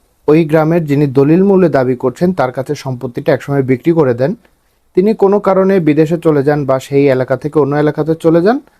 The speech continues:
যিনি ক্রয় করেছিলেন তিনি, এবং পরবর্তীতে সেই সম্পত্তি সম্পর্কে আর খোঁজ খবর রাখতে পারেন না। যখন বিআরএস খতিয়ান হলো বা সর্বশেষ যে খতিয়ান হলো, সেই খতিয়ানে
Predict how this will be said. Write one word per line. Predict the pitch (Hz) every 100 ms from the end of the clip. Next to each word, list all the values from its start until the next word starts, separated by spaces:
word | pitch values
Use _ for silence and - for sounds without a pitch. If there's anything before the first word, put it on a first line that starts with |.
| _ _ _
যিনি | 139 160
ক্রয় | 170 160
করেছিলেন | 165 160 160 175 175
তিনি, | 170 185 277 _ _ _ -
এবং | 160 170
পরবর্তীতে | 180 180 180 196 233
সেই | - 180
সম্পত্তি | 165 156 147 156
সম্পর্কে | - 160 190 233
আর | 185
খোঁজ | - 139
খবর | - 147 143
রাখতে | 120 - 143
পারেন | 123 110 107
না। | 110 185 - _ _ _ _ _ _ -
যখন | 151 160 170 175 160
বিআরএস | 143 147 175 -
খতিয়ান | 160 156 147
হলো | 151 156
বা | 147
সর্বশেষ | 143 139 139 139 185 170
যে | 165
খতিয়ান | - 139 143 143
হলো, | 143 180
সেই | 185 139
খতিয়ানে | 135 139 135 139 135